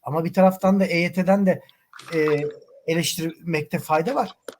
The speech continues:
Ya temel sebebi sizsiniz. Hepsinin sebebi sizsiniz. Enflasyonun sebebi de sizsiniz. Üretimin olmamasının sebebi de sizsiniz.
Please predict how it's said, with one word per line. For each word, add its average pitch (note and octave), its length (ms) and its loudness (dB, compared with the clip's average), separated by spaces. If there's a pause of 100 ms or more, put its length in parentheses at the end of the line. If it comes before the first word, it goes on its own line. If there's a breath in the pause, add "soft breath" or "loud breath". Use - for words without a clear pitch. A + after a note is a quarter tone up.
Ya F3 240 2
temel C4+ 240 6
sebebi C4+ 340 0
sizsiniz. A3+ 520 -2
Hepsinin C4 320 0
sebebi F3 360 0
sizsiniz. C#3 420 -6
Enflasyonun A#3+ 560 0
sebebi A3 380 0
de A3 80 -2
sizsiniz. G3+ 500 -6
Üretimin A#3 440 -2
olmamasının A3 600 2
sebebi G#3 380 -4
de - 80 -2
sizsiniz. G3 440 -6